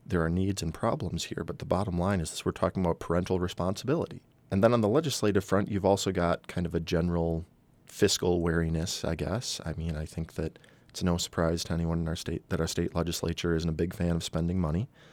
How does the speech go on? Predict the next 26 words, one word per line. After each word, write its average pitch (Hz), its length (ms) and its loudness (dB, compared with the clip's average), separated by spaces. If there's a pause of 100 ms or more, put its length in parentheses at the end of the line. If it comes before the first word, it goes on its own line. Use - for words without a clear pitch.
(420)
Um, 80 540 0 (1600)
preschool - 300 2
is 143 80 4
a 117 60 0
complicated 101 720 0
issue. - 400 0 (320)
I 92 60 0
mean, 85 500 0 (160)
full 135 200 8
day 120 140 4
kindergarten 85 560 4
isn't 87 260 -2
that 90 280 0
old 92 220 4
in 78 100 -2
Montana. - 520 -8
You've 87 200 -6
got 87 240 0
folks - 380 -2
who 90 100 -2
are 85 80 -2
kind 95 200 -2
of 85 80 -2
very 90 260 0
wary 101 520 0
of 80 500 -4